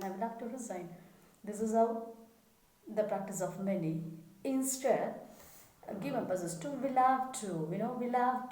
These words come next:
to. I will have to resign my job if there is a need.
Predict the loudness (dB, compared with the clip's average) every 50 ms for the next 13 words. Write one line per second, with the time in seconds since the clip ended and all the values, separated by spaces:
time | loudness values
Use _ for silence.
0 | -8 -8 -6 -4 -4 -4 -2 0 0 2 2 2 2 2 2 0 0 0 -2 0
1 | 2 4 4 6 4 4 2 2 0 0 0 0 2 2 2 2 2 0 0 0
2 | 0 2 2 2 2 0 -2 -4 -6 -6 -6 -4 0 0 2 2 0 0 -2 -2
3 | -2 -2 0 0 0 -2 -2